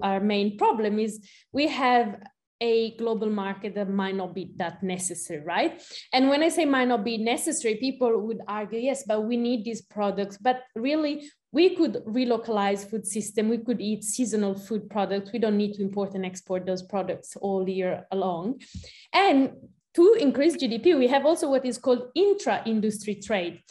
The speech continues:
which means that countries import and export the same product. For example, the U S export beef to European countries and import beef from Argentina and other South American countries. So we can understand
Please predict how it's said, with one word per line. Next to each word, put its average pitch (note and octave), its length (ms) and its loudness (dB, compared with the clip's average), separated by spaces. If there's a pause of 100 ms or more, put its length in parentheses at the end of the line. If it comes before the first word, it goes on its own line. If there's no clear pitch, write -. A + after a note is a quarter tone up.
(220)
which C4 220 0
means G4+ 320 4
that B3+ 200 6
countries C#4 760 0 (120)
import B3 760 4
and C4 160 4
export G3 380 -2
the A3 60 -2
same F3+ 320 -6
product. F#3 440 0
For G#3 60 -4
example, G#3+ 560 0 (260)
the G#3 80 0 (160)
U E4+ 100 6
S A3 380 2 (240)
export A3+ 640 2
beef - 520 -6 (500)
to G#3+ 80 -6
European G3+ 500 0
countries G#3 800 -2
and G4+ 200 6
import A3 480 2
beef G3 280 -4
from G3 340 0
Argentina G3 580 -2
and F#3+ 100 0
other F#3 200 -4
South F#3+ 200 -6
American B3+ 500 2
countries. F3+ 400 -8
So B3 260 4 (280)
we D4+ 140 0
can E4+ 160 2
understand C4+ 960 0